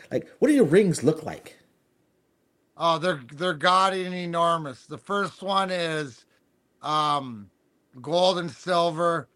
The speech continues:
Speaker 2: with the wing being silver. The net, the second one, the ninety-eight one's probably the best one that you can wear. It, it's more wide, and it's
Speaker 1: Mm-hmm.
Speaker 2: got a red ruby red wing in it.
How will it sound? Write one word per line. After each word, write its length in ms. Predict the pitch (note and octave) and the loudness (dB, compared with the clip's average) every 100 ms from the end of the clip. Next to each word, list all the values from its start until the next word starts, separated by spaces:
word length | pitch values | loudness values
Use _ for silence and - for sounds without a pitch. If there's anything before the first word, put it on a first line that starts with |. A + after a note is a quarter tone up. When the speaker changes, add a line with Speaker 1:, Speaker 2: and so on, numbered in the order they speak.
| _ | _
Speaker 2:
with 180 | D#3 C#3 | -12 -10
the 80 | E3 | -8
wing 320 | D3+ E3+ E3+ | -4 -4 -4
being 240 | D#3+ E3 C#3 | -6 -6 -10
silver. 500 | - E3 D#3+ D3 D#3+ | -8 -4 -4 -4 -8
The 120 | D#3 | -4
net, 260 | F#3 F3+ | -2 -2
the 80 | E3 | -4
second 460 | - A3+ A#3 A#3 A3 | -4 0 0 -2 -2
one, 140 | G3 | -2
the 80 | F#3 | 0
ninety-eight 480 | F#3 G#3 G3+ G3 G3 | 0 0 0 -2 -2
one's 240 | F#3 D3+ | -4 -6
probably 340 | - E3+ F3 D3+ | 0 2 2 0
the 80 | C3+ | -10
best 500 | A2+ E3+ F3 - E3+ | -6 0 0 -2 -8
one 140 | D#3+ | -8
that 100 | D#3+ | -8
you 180 | C#3+ D3+ | -10 -10
can 80 | D3 | -8
wear. 400 | D#3+ D#3+ D3+ - _ _ _ - | -6 -4 -4 -8 _ _ _ -12
It, 180 | D#3+ - - | -12 -12 -6
it's 380 | E3+ - - _ | -6 -6 -14 _
more 600 | D#3 D3+ F#3 F#3 F3 C3 _ _ | -8 -2 2 2 0 -4 _ _
wide, 680 | B2+ E3 F3 F3+ F#3+ D#3+ C#3+ _ - | -2 2 4 4 2 -2 -14 _ -10
and 100 | D#3+ | -4
it's 120 | A#2 | -2
Speaker 1:
Mm-hmm. 20 | |
Speaker 2:
got 240 | A2+ F3 D#3+ | 2 2 2
a 60 | |
red 300 | D3 E3+ E3+ | 0 0 0
ruby 440 | C#3+ E3 F3 E3+ E3+ | -2 -2 -2 -2 -2
red 300 | D3+ E3+ D#3 | 2 2 2
wing 220 | F3+ F3 | -4 -2
in 140 | F3+ | -2
it. 200 | F#3+ F#3+ | -2 -4